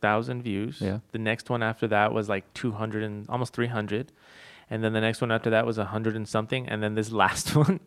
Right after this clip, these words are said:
Speaker 2: was, like,
Speaker 1: eleven.
Speaker 2: eleven, yeah, I saw
Speaker 1: Like,
Speaker 2: that.
Speaker 1: um, yeah, I don't know. It's weird, man. I think
Speaker 2: So
Speaker 1: they're still trying to figure out their own A I. I don't even know.
Speaker 2: But how do you go from almost four thousand,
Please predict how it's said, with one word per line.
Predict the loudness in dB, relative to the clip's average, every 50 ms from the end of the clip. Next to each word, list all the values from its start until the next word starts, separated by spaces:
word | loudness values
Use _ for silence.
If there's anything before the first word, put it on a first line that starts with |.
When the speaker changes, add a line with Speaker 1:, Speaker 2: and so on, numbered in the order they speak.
| _
Speaker 2:
was, | 0 2 2
like, | 2 4
Speaker 1:
eleven. | 4 4 4 4 2 -2 -2
Speaker 2:
eleven, | -2 -2 -2 -2 -2 -2 -4 -2
yeah, | -2 -2 -2
I | -2
saw | -4 -4 -4 -2
Speaker 1:
Like, | 0 0 0 -2 -4 -8 -16 _ _ _ _ _
Speaker 2:
that. | -2 0
Speaker 1:
um, | 2 0 0 0 0
yeah, | 0 0 0 0 -2 -4 -4
I | -2 -2
don't | -2 -2
know. | -2 -2 -4
It's | -4 -4 -4 -8
weird, | -8 -6 -4 -2 -2 -4 -4 -4
man. | -4 -4 -2 -2
I |
think | -2 -2 -2 -2
Speaker 2:
So | -2
Speaker 1:
they're | -2 -4 -2
still | -2 -2
trying | -2 -2 -4 -6 -6
to | -6
figure | -6 -8 -6 -2 0 0
out | 0 0
their | 0 -2 -4 -4 -4 -6
own | -6 -4 -4 -6 -8 -6
A | -6 -4 -4 -2
I. | -2 -2 -4 -4 -4 -2
I | -2 0
don't | 0 0 -2
even | -4 -4 -6 -8 -8
know. | -10 -10 -8 -8
Speaker 2:
But | -6 -6
how | -6 -6 -4 -2
do | -2
you | -2
go | -2 -2 -2 -4
from | -2 -2 -2 -2 -2 -2
almost | -2 -2 -4 -6 -8 -10
four | -14 -4 0 0 0 2 0
thousand, | -2 0 0 0 0 -2 -4 -6 -8 -10 -10